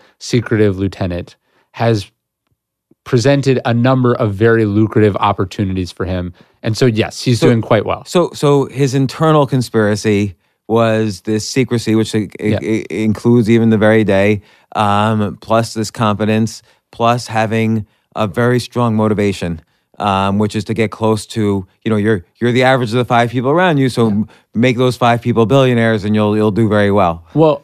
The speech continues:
Speaker 1: wh-, I, I say this in the book, but Rich Cohen has this line. He says, "One definition of evil is to treat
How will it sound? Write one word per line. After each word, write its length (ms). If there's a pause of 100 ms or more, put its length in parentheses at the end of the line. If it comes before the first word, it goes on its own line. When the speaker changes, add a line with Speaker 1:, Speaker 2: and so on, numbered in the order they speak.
(120)
Speaker 1:
wh-, 120 (180)
I, 260
I 120
say 180
this 140
in 40
the 80
book, 160
but 180
Rich 280
Cohen 260
has 240
this 200
line. 200
He 100
says, 240
"One 280
definition 500
of 140
evil 580 (340)
is 180
to 120
treat 480